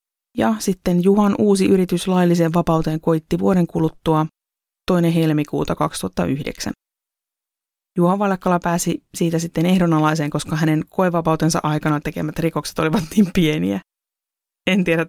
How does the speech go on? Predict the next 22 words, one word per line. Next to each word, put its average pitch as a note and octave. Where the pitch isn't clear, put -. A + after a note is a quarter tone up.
toi D#3+
seitsemäs D#3
avioliitto D#3
oli F#3
mun F3
mielestä F3+
kyllä E3
melkein E3+
rikos F3
ihmisyyttä F3
vastaan, -
mutta -
ei F#3
muuta E3+
kuin G#3
kaikkea G3
hyvää. F3
Toukokuussa B3
kaksituhatta A3
yksitoista G#3
Valjakkala F#3
sai F3